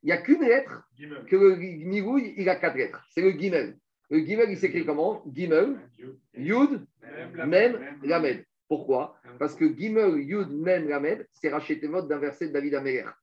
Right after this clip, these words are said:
Speaker 1: Gimel, Yud, Mem, Lamed, c'est Rachetevot de Yud, c'est Hachem, Mem, Malach, Gimel, Geout,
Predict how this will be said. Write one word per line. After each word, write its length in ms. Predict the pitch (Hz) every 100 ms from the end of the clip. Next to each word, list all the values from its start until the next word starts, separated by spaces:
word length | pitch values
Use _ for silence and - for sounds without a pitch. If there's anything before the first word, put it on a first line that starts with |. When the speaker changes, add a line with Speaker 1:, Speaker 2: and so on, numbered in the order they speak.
| _ _ _ _ _
Speaker 1:
Gimel, 420 | 135 226 233 202
Yud, 160 | 160 185
Mem, 140 | 185
Lamed, 140 | 185 190
c'est 100 | 175
Rachetevot 360 | 165 151 147
de 320 | 135 139 113 -
Yud, 260 | 139 196 -
c'est 240 | 139 127
Hachem, 440 | 135 - 156 240 240 _ _ _
Mem, 380 | 131 180 151 101 113
Malach, 560 | 127 147 165 - - - _ _ _ 117
Gimel, 540 | 175 196 185 143 - 135 131
Geout, 380 | 190 214 269